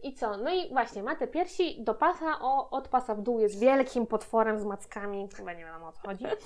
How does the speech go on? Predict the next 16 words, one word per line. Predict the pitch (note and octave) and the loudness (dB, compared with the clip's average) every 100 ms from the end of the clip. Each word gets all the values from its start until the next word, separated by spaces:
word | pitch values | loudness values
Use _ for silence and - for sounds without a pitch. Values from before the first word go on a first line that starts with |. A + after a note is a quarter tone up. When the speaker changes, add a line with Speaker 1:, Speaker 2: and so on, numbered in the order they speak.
| - - - - - A#3+ | -12 -16 -18 -14 -2 2
Speaker 2:
Przypuszczam, | A#3+ F#4+ G4 | 8 10 8
Speaker 1:
Em, | F4+ | 8
Speaker 2:
że | C#4 | 4
jakby | C#4 C4 | 4 0
było, | C4 B3+ B3+ B3+ | 0 2 4 4
y, | A#3+ A3 A3 A3+ - - | 0 -2 -4 -6 -12 -10
jakiś | G#3 C4 - B3 | -2 -2 0 0
element | A#3 B3 A#3 | 0 0 -4
taki | G#3+ - - | -10 -12 -6
ko-, | A3 - | -4 -4
kobiecy | - G3+ A#3 A#3+ | -6 -2 -2 0
musi | G#3 G3+ G#3 | -4 -4 -8
tutaj | F#3+ F#3 F3 | -6 -4 -4
zostać | F3 F3 | -6 -6
zachowany. | E3+ E3+ E3 D#3+ E3 F3 | -6 -6 -4 -4 -6 -6
Gdyby | A#3+ B3+ | -2 0